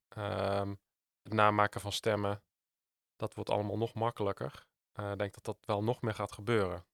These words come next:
Cybercriminaliteit, hè, dat je dus, ehm, een telefoontje krijgt van je kind.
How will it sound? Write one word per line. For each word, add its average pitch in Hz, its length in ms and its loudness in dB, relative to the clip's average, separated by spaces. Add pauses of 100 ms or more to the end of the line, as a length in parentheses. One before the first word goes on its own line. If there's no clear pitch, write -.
(120)
Cybercriminaliteit, 107 1040 0
hè, 123 140 -4 (200)
dat 113 200 -8
je 123 80 -6
dus, 110 320 -4
ehm, 110 400 0 (1000)
een - 120 -6
telefoontje 127 480 4
krijgt 107 300 0
van 113 140 0
je 107 80 -4
kind. 127 420 -2